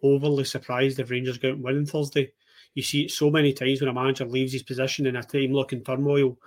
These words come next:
they go out and win the next game, and then you think, "That poor manager's sitting in that house and just lost his job." I wouldn't be surprised if Rangers stick in a performance on Thursday, mate.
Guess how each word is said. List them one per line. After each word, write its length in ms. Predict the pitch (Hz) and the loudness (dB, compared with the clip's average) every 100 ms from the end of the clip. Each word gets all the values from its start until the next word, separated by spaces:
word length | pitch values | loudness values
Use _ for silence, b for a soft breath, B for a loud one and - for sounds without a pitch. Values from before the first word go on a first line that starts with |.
| B B B B | B B B B
they 80 | 135 | -2
go 160 | 131 139 | 2 2
out 80 | |
and 140 | 147 139 | 2 2
win 160 | 131 | 2
the 80 | 131 | 2
next 240 | 135 135 - | 0 -4 -8
game, 380 | 127 135 135 | -2 0 0
and 120 | 135 131 | -2 -2
then 140 | 127 | 0
you 80 | 123 | -2
think, 360 | - 131 139 - _ _ _ | -2 -4 -4 -14 _ _ _
"That 200 | 131 143 | -4 -4
poor 180 | - 139 | 2 2
manager's 360 | 127 131 131 - | 2 0 -2 -4
sitting 180 | 143 131 | -6 -4
in 60 | |
that 160 | 131 143 | -6 -2
house 300 | 131 131 - | -2 -2 -4
and 80 | 131 | -10
just 160 | 127 | -6
lost 220 | 131 127 | -4 -4
his 120 | 131 120 | -6 -4
job." 340 | 135 139 147 _ b b b | 0 0 0 _ b b b
I 120 | 143 | 4
wouldn't 220 | 156 147 143 | 6 4 2
be 60 | |
surprised 380 | 131 - 131 139 | -4 -2 0 2
if 80 | 131 | 2
Rangers 220 | 131 131 | -2 -2
stick 180 | - 135 | -6 -4
in 60 | 139 | -4
a 40 | |
performance 440 | 131 - 143 156 156 | -4 -6 -6 -4 -6
on 60 | |
Thursday, 320 | 147 156 151 | -4 -6 -2
mate. 260 | 151 151 - | 0 0 -4